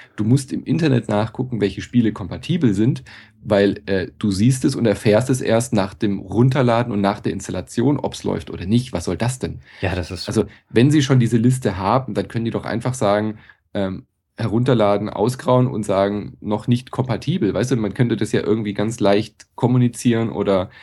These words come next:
Speaker 1: äh, den, wenigstens die Beschriftung, Beschriftung irgendwie oder ein kleines Pop-up irgendwie bringen.
Speaker 2: Mhm.
Speaker 1: „Vorsichtig vor dem Runterladen, bevor du jetzt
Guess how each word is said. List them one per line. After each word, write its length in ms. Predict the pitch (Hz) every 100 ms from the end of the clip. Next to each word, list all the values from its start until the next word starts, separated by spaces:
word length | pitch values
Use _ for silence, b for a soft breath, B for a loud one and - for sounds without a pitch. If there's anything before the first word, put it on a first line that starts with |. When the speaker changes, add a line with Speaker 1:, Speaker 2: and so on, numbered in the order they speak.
| B B -
Speaker 1:
äh, 240 | 95 90
den, 340 | - 95 92 -
wenigstens 400 | 104 117 123 127
die 80 | 120
Beschriftung, 720 | 104 - 123 - - 113 92
Beschriftung 580 | 110 - - - 120 107
irgendwie 320 | 107 107 101
oder 180 | 65 98
ein 200 | 92 101
kleines 360 | 117 113 120
Pop-up 400 | 127 - - 127
irgendwie 300 | - 110 110
bringen. 420 | 107 104 117 123 127 B -
Speaker 2:
Mhm. 60 |
Speaker 1:
„Vorsichtig 440 | 120 123 143 151 131
vor 160 | 123
dem 120 | 120 113
Runterladen, 520 | 127 135 135 135 131
bevor 240 | 110 110
du 80 | 120
jetzt 260 | 104 -